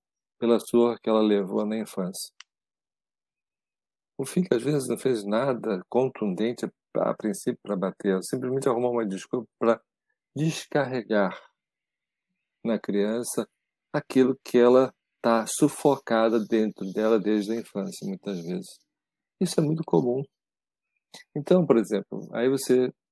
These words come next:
ficou na adultidade, você ainda tá incomodado com aquela surra que você levou da mãe. Aí você analisa, "Caramba, mas a mamãe sofreu isso e ela tá repetindo. Ela devia ter evitado isso."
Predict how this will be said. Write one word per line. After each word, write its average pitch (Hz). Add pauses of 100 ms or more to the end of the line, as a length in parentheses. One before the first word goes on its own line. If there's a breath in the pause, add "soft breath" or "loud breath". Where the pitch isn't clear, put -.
ficou 123
na 127
adultidade, 110
você 101
ainda 113
tá 120
incomodado 117
com 104
aquela 110
surra 113
que -
você 104
levou 101
da 101
mãe. 104 (720)
Aí 131
você 120
analisa, 113
"Caramba, 120
mas 110 (640)
a 123
mamãe 110 (960)
sofreu 101
isso 101
e 107
ela 104
tá 104
repetindo. 95
Ela 98
devia 95
ter 98
evitado 98
isso." 82